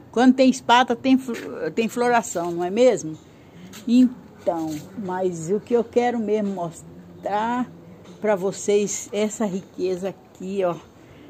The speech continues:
Essa coisa aqui linda desse jeito. Olha, gente. Meu Deus, tô deixando cair esse negócio aqui. Hum,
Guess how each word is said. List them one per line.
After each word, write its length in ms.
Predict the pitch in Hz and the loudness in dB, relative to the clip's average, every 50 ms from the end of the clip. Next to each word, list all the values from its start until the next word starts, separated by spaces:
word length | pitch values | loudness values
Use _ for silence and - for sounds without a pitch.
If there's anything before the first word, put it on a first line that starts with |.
| - - - - - - | -20 -20 -20 -20 -12 -4
Essa 340 | - - 208 190 - - 202 | 0 2 2 2 0 -2 -4
coisa 300 | 190 - 214 214 202 202 | 0 4 4 6 6 4
aqui 220 | 190 - - 208 202 | 0 -2 -4 -6 -4
linda 420 | 196 185 180 190 202 180 190 190 | -2 0 0 0 2 2 2 0
desse 420 | 175 175 190 - - - 190 175 | 0 -2 -10 -10 -8 -6 -6 -4
jeito. 720 | 151 135 147 143 151 170 180 185 190 185 - - 147 151 | -4 -4 -2 0 2 4 4 4 2 0 -4 -8 -6 -4
Olha, 300 | 170 190 208 208 208 190 | -2 0 0 0 0 0
gente. 600 | 175 175 180 170 165 156 - - - - - - - - - - - - - - - - - - - - - - - - - - - - - - - - - - - - - - - - - - | -2 -2 -2 -2 -2 -2 -4 -10 -18 -18 -18 -18 -20 -20 -20 -20 -20 -20 -20 -20 -20 -20 -20 -20 -20 -20 -20 -20 -20 -20 -20 -20 -20 -20 -20 -20 -20 -20 -20 -20 -20 -20 -20 -20 -20 -20 -14 -6
Meu 180 | - 185 196 190 | -4 -2 -2 -2
Deus, 560 | 170 165 190 202 214 226 226 226 220 214 - | -2 -2 0 4 6 6 8 6 4 2 -2
tô 160 | - - 208 | -8 -8 -8
deixando 420 | 190 196 - - 214 214 214 202 185 | -8 -8 -12 -10 -10 -10 -10 -10 -12
cair 400 | - - 202 165 175 165 170 190 202 | -6 -4 -4 -2 -2 -4 -6 -10 -10
esse 220 | 220 214 - - 233 | -12 -10 -10 -10 -10
negócio 560 | 226 208 170 170 185 190 196 190 190 - 185 | -10 -12 -8 -6 -4 -2 -2 -4 -6 -12 -18
aqui. 260 | 170 - - - - - - - - - - - - - - - - - - - - - - - - - - - - - | -18 -18 -18 -18 -18 -18 -18 -20 -20 -20 -20 -20 -20 -20 -20 -20 -20 -20 -20 -20 -20 -20 -20 -20 -20 -20 -20 -18 -14 -10
Hum, 380 | 220 226 226 233 233 226 220 220 | -8 -6 -4 -4 -4 -4 -6 -8